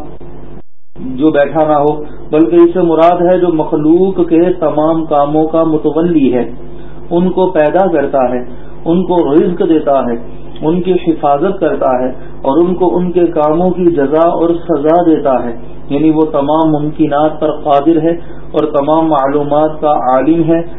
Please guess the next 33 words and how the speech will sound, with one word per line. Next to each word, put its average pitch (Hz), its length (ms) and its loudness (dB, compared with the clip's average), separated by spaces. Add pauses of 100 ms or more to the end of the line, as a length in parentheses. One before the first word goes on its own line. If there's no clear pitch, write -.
(160)
لہذا 160 360 2
وہ 170 140 4
تمام 170 500 0
انسانوں 165 580 0
کے 156 160 0
احوال 151 640 0
کا 165 200 0
جاننے 156 560 2
والا 131 380 0
ہے 117 100 -4 (300)
اور 139 140 0
ان 165 180 2
کے 165 160 0
تمام 151 420 0
مطالب 147 540 0
کی 160 100 0
تکمیل 156 480 0
پر 156 220 0
قادر 151 600 0
ہے۔ 117 120 0 (400)
تو 156 140 -2
فرمایا 160 440 0 (320)
کہ 151 100 2
لوگوں 170 360 2
نے 185 80 0
اس 185 140 0
کے 185 80 2
باوجود 170 580 2
اللہ 180 360 2
کے 190 100 2 (140)
شریک 180 360 0
بنا 170 300 2
لیے 170 240 4